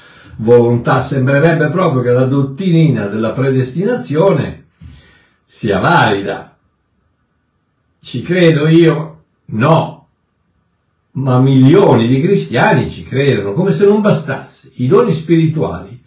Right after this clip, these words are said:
sono ancora legittimi? E allora, come mai così pochi sono guariti?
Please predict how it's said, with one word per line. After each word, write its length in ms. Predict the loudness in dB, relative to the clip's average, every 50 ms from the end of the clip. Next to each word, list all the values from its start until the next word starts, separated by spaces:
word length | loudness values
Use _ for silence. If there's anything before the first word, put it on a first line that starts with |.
| _ _ _ _ _ _ _ _
sono 240 | _ -6 -2 2 2
ancora 320 | 2 2 2 0 0 2
legittimi? 840 | 4 4 4 4 2 -2 -4 -8 -12 -14 -14 -10 -6 -6 -6 -6 -6 -12 -20 _ _ _ _ _ _ _ _ _ _ _ _ _ _ _ _ _ _ _ _ _ _ _ _ _ _ _ _ _ _ _ _ _ _ -20 -20 _
E 120 | -8 -4
allora, 720 | -2 0 2 2 4 4 2 2 0 -2 -4 -8 -12 -18 -20 _ _ _ _ _
come 180 | -4 -2 0 0
mai 360 | 0 0 -2 -2 -6 -8 -10 -16 -20 _ _ _ _ _ _ _ _ _ _ _ _
così 320 | _ -4 -2 -2 -2 -4 -2
pochi 300 | 0 -2 -2 -2 -4 -8
sono 260 | -6 -6 -4 -4 -4
guariti? 600 | -4 -2 -2 -2 -4 -6 -8 -10 -14 -18 -20 -20